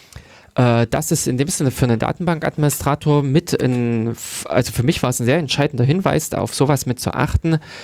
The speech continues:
wie man die Spalten packt, dass man die immer wieder so zusammenpackt, dass man entsprechende,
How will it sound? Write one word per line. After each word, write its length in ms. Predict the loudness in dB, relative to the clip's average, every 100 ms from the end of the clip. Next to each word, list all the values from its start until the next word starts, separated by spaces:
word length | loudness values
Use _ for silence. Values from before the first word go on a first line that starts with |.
| -2
wie 100 | 2
man 140 | 2 2
die 100 | -2
Spalten 480 | 0 0 0 -2
packt, 460 | -2 -2 -2 -10 -18 -20 -20 -4
dass 160 | -2 2
man 160 | 0
die 140 | 2 4
immer 300 | 4 4 4
wieder 200 | 2 4
so 140 | 2
zusammenpackt, 680 | 2 0 2 0 0 0 0
dass 140 | -2
man 160 | 2 2
entsprechende, 720 | 0 0 -2 0 0 2 2